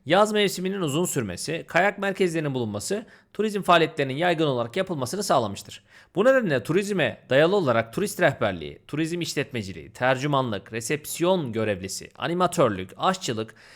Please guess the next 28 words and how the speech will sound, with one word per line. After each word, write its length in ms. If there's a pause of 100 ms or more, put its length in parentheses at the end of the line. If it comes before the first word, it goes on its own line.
(120)
seyahat 420
acenteliği 680
gibi 260
meslekler 920 (320)
yapılmaktadır. 960 (300)
Bir, 280 (340)
ülkemiz 540
turizm 320
için 340
uygun 300
olanaklara 600
sahiptir. 680
Bakın 220
ne 120
demişti? 500 (220)
Birçok 400
doğal 220
ve 100
tarihi 320
güzelliğimiz 560
var. 240 (340)
Yaz 360
mevsimi 420
uzun 240
sürüyor. 560 (220)
Kayak 360
merkezlerimiz 720
var. 200